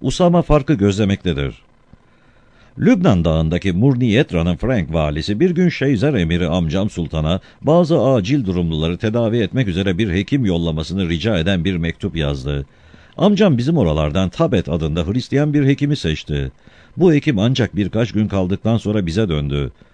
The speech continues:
Hastaları bu kadar çabuk nasıl iyileştirdiğini öğrenmek için hepimiz meraktan çatlıyorduk. Bu yüzden onu soru yağmuruna tuttuk. Tabet şöyle cevapladı. Önüme bacağında cerahat olan bir şövalye ile vereme yakalanmış bir kadın getirdiler.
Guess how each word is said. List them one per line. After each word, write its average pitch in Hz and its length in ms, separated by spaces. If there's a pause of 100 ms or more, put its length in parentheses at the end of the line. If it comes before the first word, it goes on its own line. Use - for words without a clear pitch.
(200)
Hastaları 92 440
bu 90 60
kadar 95 240
çabuk 95 300
nasıl 127 240
iyileştirdiğini 101 760
öğrenmek 101 400
için 123 180
hepimiz 151 340
meraktan 147 460
çatlıyorduk. 80 600 (280)
Bu 190 160
yüzden 160 180
onu 156 180
soru 143 240
yağmuruna 78 480
tuttuk. 71 420 (520)
Tabet 180 300
şöyle 156 320
cevapladı. 73 680 (460)
Önüme 190 380
bacağında 120 520
cerahat 104 440
olan 95 280
bir 95 120
şövalye 90 460
ile 80 260
vereme 101 320
yakalanmış 87 580
bir 87 140
kadın 85 240
getirdiler. 71 600